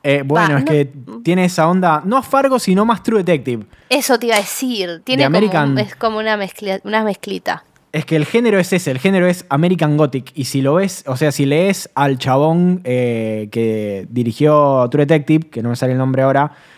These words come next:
Speaker 1: eh, escribió dos novelas, no, escri-, una novela y un libro de cuentos, y que es-, podrían ser un, un libro de cuentos de, de esto. O sea, tal cual es la misma historia, la misma estética,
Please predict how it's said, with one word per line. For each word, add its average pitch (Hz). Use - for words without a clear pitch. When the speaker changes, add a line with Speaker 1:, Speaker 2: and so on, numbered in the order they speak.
Speaker 1:
eh, 110
escribió 147
dos 160
novelas, 170
no, 143
escri-, 143
una 175
novela 175
y 127
un 143
libro 147
de 139
cuentos, 156
y 131
que 123
es-, -
podrían 147
ser 156
un, 143
un 135
libro 139
de 123
cuentos 127
de, 113
de 110
esto. 110
O -
sea, 107
tal 127
cual 160
es 147
la 143
misma 160
historia, 160
la 135
misma 143
estética, 143